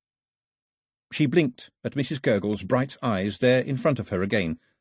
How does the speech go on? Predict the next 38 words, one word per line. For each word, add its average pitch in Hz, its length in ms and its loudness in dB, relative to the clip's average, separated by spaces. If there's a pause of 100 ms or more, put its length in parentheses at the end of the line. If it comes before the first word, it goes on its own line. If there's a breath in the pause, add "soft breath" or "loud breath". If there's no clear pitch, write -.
(260)
The 123 60 -4
sound 107 360 2
of 107 100 -2
the 120 60 -2
sea 101 300 -2
filled 101 360 2
her 110 180 2
ears. 78 400 -6 (1900)
The 139 100 6
old 180 160 6
woman 107 320 4
turned 147 280 2
to 147 60 -2
Carley, 87 540 -2 (180)
and 127 120 0
she 151 120 0
rattled 135 460 2
and 117 180 2
spluttered 143 380 0
out 90 280 -2 (100)
what 135 140 0
sounded 165 380 0
like 117 180 2
a 135 60 2
long 120 320 6
speech, - 440 -4
or 95 100 -2
perhaps 110 340 -4
it - 100 -8
was 127 120 -4
some 95 200 0
kind 90 220 -2
of 90 60 -6
command. 101 480 2 (540)
Carley 131 380 6
started 120 340 0
to 117 80 -2
reply, 98 400 0